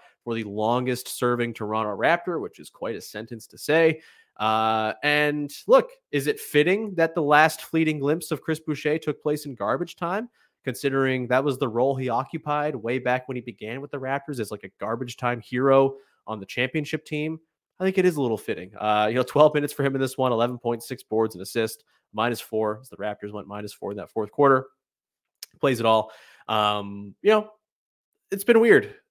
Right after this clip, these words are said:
Chris Boucher's had a lot of ups. He's had many downs. He's been a pretty, you know, dependable soldier for this team for many years. And, you know, when he's been really good, he's been, like, a really, really exciting, energy-infusing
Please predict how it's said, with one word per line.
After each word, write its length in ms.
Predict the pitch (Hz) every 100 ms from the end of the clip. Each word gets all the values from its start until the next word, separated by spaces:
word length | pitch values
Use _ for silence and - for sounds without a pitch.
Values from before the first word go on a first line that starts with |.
| _ _
Chris 160 | - 196
Boucher's 420 | 196 - 190 170
had 120 | 175
a 40 | 170
lot 180 | 170
of 60 | 165
ups. 440 | 170 170 - - -
He's 120 | 135
had 360 | 143 143 139 127 _ 147
many 160 | 151
downs. 500 | 151 143 139 143 135
He's 200 | 135 123
been 320 | 127 120 117
a 60 | 110
pretty, 720 | - 151 151 147 139 135 123 _ _
you 100 | -
know, 200 | 110 107
dependable 560 | 107 - 139 147 143 131
soldier 400 | - 135 135 139
for 160 | -
this 160 | 135 131
team 260 | - 131 127
for 100 | 120
many 220 | 120 127
years. 520 | 113 110 117 117 - - - _ _
And, 760 | - 110 113 110 107 104 101 -
you 100 | 104
know, 120 | 107
when 300 | 127 123 127
he's 140 | 131
been 140 | 127 139
really 220 | 151 170
good, 340 | 135 175 208
he's 140 | 143 147
been, 300 | 156 151 143 _ -
like, 160 | 139
a 60 | 139
really, 560 | 107 113 123 170 170
really 320 | 143 151 147 135
exciting, 680 | 127 - 127 131 123 120 - _ _ -
energy-infusing 1200 | 143 151 135 135 131 120 127 123 120 113 110